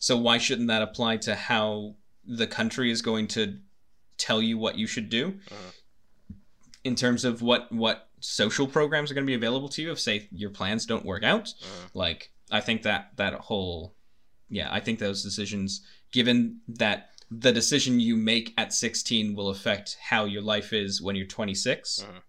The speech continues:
Speaker 1: both in personal and political life, um, then you should be able to have that choice at that point.
Speaker 2: Yeah, I think it should be based off of, um,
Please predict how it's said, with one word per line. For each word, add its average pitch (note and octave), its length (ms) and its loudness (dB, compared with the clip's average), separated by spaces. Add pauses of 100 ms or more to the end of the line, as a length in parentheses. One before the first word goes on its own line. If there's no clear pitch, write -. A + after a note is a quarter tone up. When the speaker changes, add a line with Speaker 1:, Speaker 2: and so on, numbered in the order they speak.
(160)
Speaker 1:
both G#2 320 0
in G#2 340 0
personal A2+ 460 -2
and G2+ 240 -4
political G#2 380 -6
life, F#3+ 240 -4 (600)
um, F#2 400 -2 (100)
then F#2+ 180 0
you F#2+ 100 -4
should F#2 240 -8
be F#2 120 -4
able F2+ 140 -4
to E2 60 -6
have D2+ 140 -10
that C#2 140 -12
choice F2 240 -10
at - 120 -18
that - 100 -20
point. - 160 -18 (320)
Speaker 2:
Yeah, G2+ 420 0
I C#3 140 0
think G#2+ 320 -6
it F#2+ 100 -6
should F#2 260 -10
be F2 120 -14 (140)
based F2 380 -10
off F2 300 -4
of, E2 300 -12 (280)
um, - 380 -18